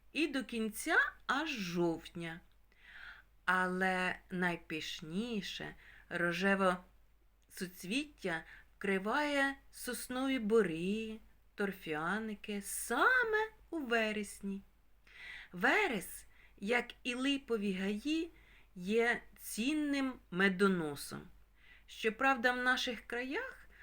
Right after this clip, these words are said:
вересовий мед не дуже шанують його,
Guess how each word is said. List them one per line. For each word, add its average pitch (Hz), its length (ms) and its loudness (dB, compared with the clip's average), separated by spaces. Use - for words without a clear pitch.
вересовий 214 760 4
мед 320 280 0
не 381 240 -2
дуже 180 580 2
шанують 202 840 2
його, 175 380 0